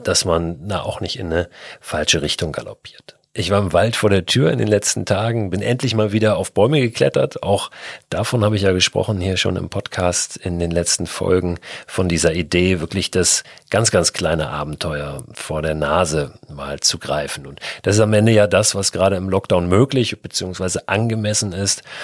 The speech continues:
Und mir macht das gerade sehr viel Spaß, wirklich mal ganz, ganz auf die Momente zu gucken auch und, äh, die wieder mehr wertzuschätzen.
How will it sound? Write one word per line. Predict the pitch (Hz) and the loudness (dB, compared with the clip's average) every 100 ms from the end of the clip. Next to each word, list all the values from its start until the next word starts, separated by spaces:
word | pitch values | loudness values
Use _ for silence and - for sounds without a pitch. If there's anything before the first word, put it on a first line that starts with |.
| - - | -14 -14
Und | - 90 87 87 82 92 | -6 -4 -2 -4 -4 0
mir | 110 | 2
macht | 120 - | 2 2
das | 98 - - - - | 0 2 0 -2 0
gerade | 87 101 87 | 2 2 4
sehr | 90 | 2
viel | 101 | 2
Spaß, | 87 - 87 87 - 104 95 | 0 2 0 0 -2 -8 -8
wirklich | 101 - 104 98 | -6 -6 -6 -2
mal | 95 87 _ - | -2 -2 _ 0
ganz, | 104 98 - - - - | 2 2 0 -2 -4 -8
ganz | 82 80 | -6 -4
auf | 80 - | -6 -6
die | 87 78 _ - | -10 -14 _ -4
Momente | 104 95 113 143 101 | 0 4 4 4 0
zu | - | -4
gucken | - 73 71 69 | -4 -8 -8 -10
auch | 67 76 - - - - | -8 -8 -10 -14 -14 -14
und, | - 80 82 76 | -4 -2 -2 0
äh, | 90 85 80 | 2 4 2
die | 80 101 90 | 0 0 0
wieder | 82 69 62 - | 2 2 2 -8
mehr | 73 69 67 | -14 -12 -8
wertzuschätzen. | 71 - - - - - - | -8 -8 -4 -2 -2 -4 -10